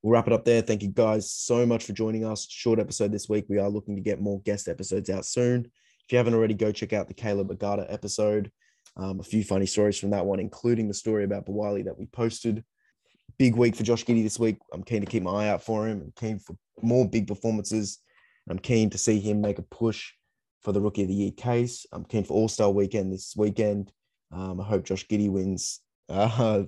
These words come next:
<laughs> M V P of the Rookie Games. Um, but it will be interesting to see how the Rising Stars Challenge takes place. Hopefully Paddy can take out the three-point comp. And hopefully Giddey can take out the Skills Challenge also. Hopefully Dyson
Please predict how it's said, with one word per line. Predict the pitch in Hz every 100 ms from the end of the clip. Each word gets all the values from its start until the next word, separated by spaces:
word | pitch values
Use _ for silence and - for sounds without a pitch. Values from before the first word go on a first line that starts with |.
| -
<laughs> | - -
M | 113
V | 107
P | 101 110
of |
the | 104
Rookie | 104 113
Games. | 110 110 107 110 - - _ _ _ _ _
Um, | 85 92 95
but | 92
it |
will | 98
be | 95 90
interesting | 107 101 104
to | 98
see | -
how | 98
the | 98
Rising | 98 98 95
Stars | 95 98 101 98 - - -
Challenge | - 110 95 92
takes | 101 85
place. | - 120 113 113 -
Hopefully | 101 -
Paddy | 92 104 95
can | 95
take | 98 92
out | -
the | -
three-point | 98 95 - 120
comp. | 110 117 110 - _ _ _ _ _ _ _ _ -
And | 98 101
hopefully | 110 107 110
Giddey | 101 110
can | 104
take | 117 104
out | 90
the |
Skills | - - 123 107
Challenge | 117 98 98
also. | 110 101 92 73 - _
Hopefully | - 127 - 127
Dyson | 110 120 120 - 117 117